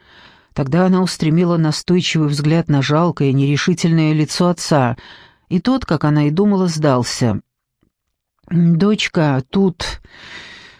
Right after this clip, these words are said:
одно маленькое, непредвиденное обстоятельство». У Офелии екнуло сердце. На мгновение у нее вспыхнула надежда, что помолвка разорвана.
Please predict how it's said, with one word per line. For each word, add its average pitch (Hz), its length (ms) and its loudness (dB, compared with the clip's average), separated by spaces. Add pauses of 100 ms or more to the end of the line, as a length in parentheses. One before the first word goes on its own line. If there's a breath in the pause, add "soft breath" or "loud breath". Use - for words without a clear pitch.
одно 202 320 4
маленькое, 190 840 2
непредвиденное 151 1160 2
обстоятельство». 107 1200 -4 (800)
У 151 100 0
Офелии 196 420 2
екнуло 170 500 0
сердце. 110 600 -2 (600 loud breath)
На 196 120 4
мгновение 202 580 2
у - 20 0
нее 151 200 0
вспыхнула 165 580 0
надежда, 170 520 2
что - 200 -4
помолвка 170 560 0
разорвана. 160 720 0